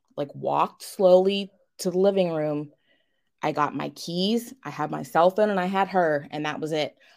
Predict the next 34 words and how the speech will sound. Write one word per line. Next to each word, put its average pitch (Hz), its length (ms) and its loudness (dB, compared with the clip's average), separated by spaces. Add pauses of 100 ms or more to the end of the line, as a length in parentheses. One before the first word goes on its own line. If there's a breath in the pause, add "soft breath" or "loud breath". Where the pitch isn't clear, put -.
(140 soft breath)
I - 180 -6
opened 165 340 4
the 170 60 -4
door 165 300 6
and 160 80 2
I 151 100 0
just, 147 240 -8
like, 143 180 -2
ran 151 680 -4
down 151 220 -2
the 147 60 -4
steps. - 340 -6
Like, - 200 -14
I 160 140 2
don't 165 160 0
know 185 120 -4
how 160 260 -2
I 151 140 0
didn't 147 280 -8
fall 170 400 8
down 208 300 4
the 214 60 0
steps 220 500 -2
with 165 220 -8
my 170 120 -2
baby. 175 480 -2 (400 soft breath)
I 151 440 0
don't 147 200 -4
know. 160 260 -2
And 151 100 -4
I, 147 160 -6 (120)
I 151 240 -2
remember 156 280 -2
I 147 220 -2